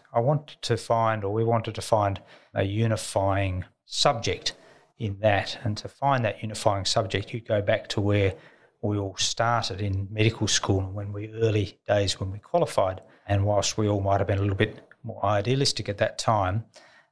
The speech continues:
that was probably when we probably had a very shared goal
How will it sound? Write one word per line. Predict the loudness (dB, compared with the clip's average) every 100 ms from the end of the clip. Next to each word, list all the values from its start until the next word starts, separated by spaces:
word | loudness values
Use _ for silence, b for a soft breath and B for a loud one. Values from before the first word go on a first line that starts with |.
| _
that | 2 2
was | -4
probably | 0 2 2
when | 2 2
we | 2 2 0 -6 -20 _ _ _ _ -2
probably | 2 2
had | 2 0
a |
very | -2 -2
shared | 0 0 2 0 0 -2 -6 -4
goal | 2 4 2 -4